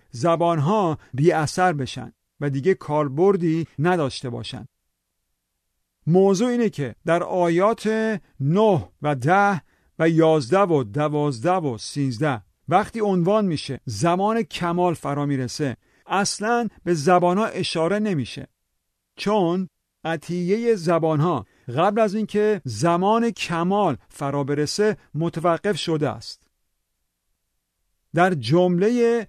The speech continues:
زبانها انتها خواهد پذیرفت. به زبان یونانی فعل پائو به کار رفته که به معنی تمام شدن و متوقف شدن می‌باشه.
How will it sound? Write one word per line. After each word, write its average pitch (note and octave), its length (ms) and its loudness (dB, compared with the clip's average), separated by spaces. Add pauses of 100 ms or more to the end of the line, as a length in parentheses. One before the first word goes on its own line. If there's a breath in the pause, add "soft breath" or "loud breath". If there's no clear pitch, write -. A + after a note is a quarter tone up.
(100)
زبانها F3 720 0
انتها E3 420 -4
خواهد D3+ 300 -6
پذیرفت. B2 640 -8 (300)
به D#3+ 100 2
زبان F3+ 380 4
یونانی G3 800 2 (100)
فعل G3 400 0
پائو E3 560 4
به B2+ 120 -4
کار B2+ 240 -6
رفته A#2+ 400 -10 (180)
که D#3 120 -8
به D#3 100 -4
معنی D3+ 520 -2 (240)
تمام D3+ 440 -2
شدن D3 520 -2 (300 soft breath)
و D3+ 100 0
متوقف D3+ 640 -2
شدن D#3+ 380 0
می‌باشه. A2+ 480 -8